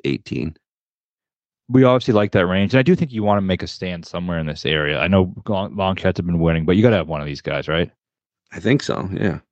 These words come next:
Speaker 1: If not two.
Speaker 2: If not two. I have two. Both I got at twenty.
Speaker 1: Yeah, I got two, too. We're a little different on one of 'em. You wanna give the guy with the same on?
Speaker 2: Yeah, we both love Spieth.
Speaker 1: Yep.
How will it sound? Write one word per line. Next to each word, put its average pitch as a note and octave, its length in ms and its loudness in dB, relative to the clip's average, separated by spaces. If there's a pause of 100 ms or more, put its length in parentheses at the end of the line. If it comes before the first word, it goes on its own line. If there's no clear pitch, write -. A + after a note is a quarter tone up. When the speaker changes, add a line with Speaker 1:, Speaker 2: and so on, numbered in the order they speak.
(400)
Speaker 1:
If - 140 -20
not E2 200 -8
two. D#2+ 280 -4 (800)
Speaker 2:
If - 120 -6
not F#2 160 4
two. E2 220 0
I G#2+ 120 4
have A2+ 120 -2
two. D#2 260 -12 (760)
Both G#2+ 280 4
I F#2 80 2
got F2+ 160 4
at D#2 80 -4
twenty. D#2 380 -6 (960)
Speaker 1:
Yeah, E2+ 160 0
I E2+ 60 2
got E2+ 140 0
two, F2 180 -2
too. D#2 300 -2 (1000)
We're E2+ 120 0
a D#2+ 60 4
little E2 240 2
different E2+ 340 -2
on D#2+ 180 0
one F2 140 2
of E2 80 0
'em. E2 240 -2
You F2 80 -2
wanna E2+ 160 0
give E2 160 -2
the E2 80 -2
guy D#2+ 240 0
with E2+ 140 0
the E2+ 40 -10
same F#2 300 -2
on? G#2+ 180 0 (720)
Speaker 2:
Yeah, B2+ 180 4
we A2 80 2
both A2 260 2
love A#2 120 2
Spieth. A#2+ 340 -4 (960)
Speaker 1:
Yep. E2+ 240 2